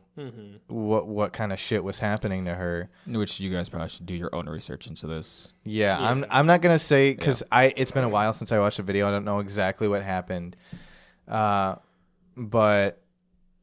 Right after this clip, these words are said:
Speaker 2: yeah, there, there were things that happened that people didn't know about for a long time, and she finally broke out of it, which I, I'm very happy for her.
Speaker 1: Mm-hmm.
Speaker 2: I, I never really listened to her music that much other than hearing it on the radio, but, um, that,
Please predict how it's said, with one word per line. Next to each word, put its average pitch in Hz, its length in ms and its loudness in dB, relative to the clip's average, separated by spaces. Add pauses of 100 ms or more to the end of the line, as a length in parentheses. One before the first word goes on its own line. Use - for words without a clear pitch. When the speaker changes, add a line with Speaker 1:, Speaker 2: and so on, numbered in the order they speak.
(260)
Speaker 2:
yeah, 120 260 4
there, 107 180 2
there 113 200 0
were 107 200 2 (180)
things 120 320 -2
that 104 140 0
happened 101 800 -4
that 101 180 -6
people 101 260 -6
didn't 95 220 -6
know 107 180 0
about 98 340 2
for 104 80 -6
a 95 60 -2
long 92 180 -6
time, 101 380 -4
and 92 100 -8
she 110 100 -6
finally 113 400 -2
broke 101 320 -2
out 110 160 4
of 90 120 -4
it, 87 100 -8
which - 360 -12 (120)
I, 98 140 -6 (140)
I'm 113 120 -6
very 101 220 -4
happy 104 380 0
for 92 180 -2
her. 87 240 -2 (160)
Speaker 1:
Mm-hmm. 110 380 -8 (240)
Speaker 2:
I, 120 320 2
I 123 100 0
never 120 220 0
really 110 240 2
listened 107 360 -2
to 107 80 -2
her 104 80 -2
music 101 360 -4
that 98 160 0
much 98 220 -4
other 98 200 -4
than 92 140 -8
hearing 98 300 -4
it 95 60 -4
on 92 160 -4
the 90 100 -4
radio, 90 500 0
but, 85 420 -2
um, 87 400 -10 (880)
that, 123 320 2